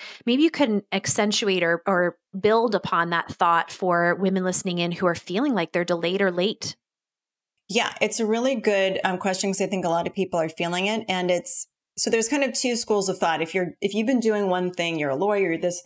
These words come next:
Speaker 2: and you're continuing on, then you don't feel it 'cause you're already in it. And you've just been doing it. But I think it's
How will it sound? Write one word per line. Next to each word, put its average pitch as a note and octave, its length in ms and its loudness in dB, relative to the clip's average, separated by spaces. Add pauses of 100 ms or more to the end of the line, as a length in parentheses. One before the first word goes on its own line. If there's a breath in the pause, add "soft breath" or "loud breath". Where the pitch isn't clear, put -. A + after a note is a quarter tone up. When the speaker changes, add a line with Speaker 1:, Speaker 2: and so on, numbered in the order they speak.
Speaker 2:
and F3+ 100 -2
you're F3 120 -2
continuing F#3+ 500 0
on, F3 220 -4
then E3+ 120 -2
you E3+ 100 0
don't E3+ 240 -2
feel E3+ 220 -2
it D3+ 100 -4
'cause E3+ 160 -4
you're E3 100 -2
already - 220 -4
in - 140 -6
it. - 120 -10 (840)
And F3 100 -2
you've E3 80 0
just - 220 -4
been E3+ 100 0
doing D#3+ 320 -4
it. - 120 -10 (420 loud breath)
But G3+ 100 0
I G3 140 0
think C#4+ 500 -2
it's - 600 0